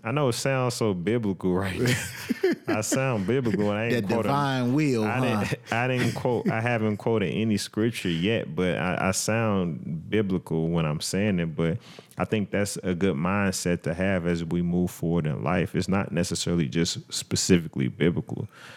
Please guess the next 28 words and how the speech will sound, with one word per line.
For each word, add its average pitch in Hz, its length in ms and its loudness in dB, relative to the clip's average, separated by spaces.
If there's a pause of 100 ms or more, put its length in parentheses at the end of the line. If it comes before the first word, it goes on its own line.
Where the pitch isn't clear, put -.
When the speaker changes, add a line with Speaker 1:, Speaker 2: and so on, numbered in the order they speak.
(200)
Speaker 1:
but 82 120 -2
vigilance 90 640 0
is 87 180 -2
very 90 460 0
important 85 480 0
on 82 160 0 (500)
any 107 260 0
attribute 92 800 -2
where 90 160 2
we 85 180 0
trying 85 360 0
to 73 80 -2
grow, 80 380 0
'cause 85 220 -4
we 85 120 0
gotta 85 220 0
be 85 120 0
cautious 92 560 -2
about 82 320 0
how 82 160 0
we 82 140 2
move 82 280 0
forward, 101 380 -2
because 87 300 -4
it's 87 180 0
always 98 340 0
gonna 87 200 -4
be 82 140 0